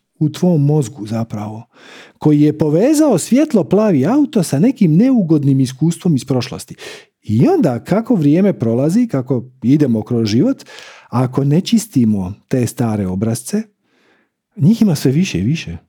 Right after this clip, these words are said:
I na kraju se uloviš da dobiješ živčani napad kad vidiš ženu kovrđave kose. Kad se to dogodilo? Ko će ga znat? Znaš, u osnovnoj školi si imao neko ko ti se sviđao, a onda te ona malo grubo odbila, pa te malo osramotila ispred svih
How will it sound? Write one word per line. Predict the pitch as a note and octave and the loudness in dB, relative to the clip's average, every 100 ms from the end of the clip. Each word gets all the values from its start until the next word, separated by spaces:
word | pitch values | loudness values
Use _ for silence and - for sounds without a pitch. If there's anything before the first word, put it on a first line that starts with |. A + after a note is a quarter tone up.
| - | -2
I | D#3 | 2
na | D3 D#3+ | 2 2
kraju | G#3+ G3+ | 2 2
se | E3 C#3+ | 2 0
uloviš | C#3+ G#3+ G#3 E3 C#3+ B2+ | 2 2 2 0 0 -4
da | B2+ B2+ B2 | -2 0 0
dobiješ | B2+ A3 G#3 C3+ | 0 0 2 0
živčani | A#2+ F3+ A#3 C4 F3+ | 0 0 0 0 2
napad | C3+ A#3 - A#3+ | 2 0 0 -4
kad | - C#3 | -2 0
vidiš | B3 B3 B2+ | 0 0 -2
ženu | B2 G#3+ C4 | 0 2 2
kovrđave | - A#3+ G3+ E3+ D3+ | 2 0 2 2 0
kose. | - A#2+ A2 G#2 - _ _ _ _ _ _ _ _ _ | 0 -2 -2 -6 -10 _ _ _ _ _ _ _ _ _
Kad | - F#4 | -6 -4
se | D#4 | -2
to | E4 C#4+ | 0 0
dogodilo? | A#3 A#3 G#3 A#2+ - _ _ _ _ _ _ _ _ _ _ _ | 2 2 2 -2 -6 _ _ _ _ _ _ _ _ _ _ _
Ko | - D3+ | -6 -6
će | - A#2 | -4 -6
ga | G2 | -6
znat? | F2+ F#2 - _ - - _ - | -8 -8 -12 _ -20 -20 _ -8
Znaš, | A#2+ C3 - | -4 -4 -6
u | G#2 A2 | -4 0
osnovnoj | E3+ A3+ F3+ B2 | 0 2 0 -2
školi | - G#3+ G3+ C3 | -4 -2 0 0
si | - C#3+ | 0 0
imao | F#3+ D3 | 0 0
neko | C3 G#3+ D3 | 0 -2 -4
ko | - A2 | -6 -6
ti | A2+ | -4
se | G#2 | -6
sviđao, | - C#3 G#3 A3+ F#3+ | -4 -2 0 0 0
a | C#3+ | 0
onda | F3+ F3 | 0 0
te | B2+ C#3+ | 0 0
ona | F#3+ E3+ | 0 0
malo | C#3 F3+ C3 | 0 0 0
grubo | D#3 A#3 D#3 A#2 | 2 2 2 0
odbila, | C#3 A3 B3+ F#3 | 0 2 2 0
pa | C3+ A#2+ | -2 -2
te | C3 | 0
malo | G3+ E3+ | 2 0
osramotila | A#2+ - B2+ C#3+ G3 F#3+ | -2 -2 0 0 0 0
ispred | C#3+ - A3 | 0 -2 -6
svih | - C4 | 0 0